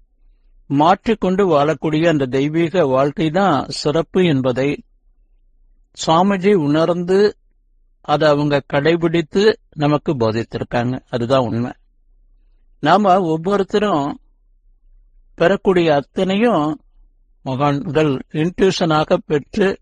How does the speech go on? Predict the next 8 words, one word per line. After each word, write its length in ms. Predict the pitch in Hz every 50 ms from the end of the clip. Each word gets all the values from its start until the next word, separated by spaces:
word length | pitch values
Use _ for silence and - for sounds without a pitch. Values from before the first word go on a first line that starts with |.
| _ _
இந்த 160 | - 143 143 143
மனித 320 | 135 139 147 160 160 165
குலத்துக்கு 480 | 139 165 147 139 - - 143 - - 135
கொடுத்ததுதான். 580 | - 139 127 127 - 131 127 120 110 123 120 - - _ _ _ _ _ _ _ _ _ _ _ _ _ _ _ _ _ _ _
அதுல 540 | - 143 151 170 185 240 233 226 185 160
கிடைத்திருக்கிற 840 | 151 - - 147 160 170 - - 190 170 - - 175 170 180 196 180 -
பொக்கிஷம் 640 | - 147 127 - - 247 - - 180 156 139 120 -
வேதாத்திரியம். 720 | 139 127 120 127 123 117 - - - - 120 123 135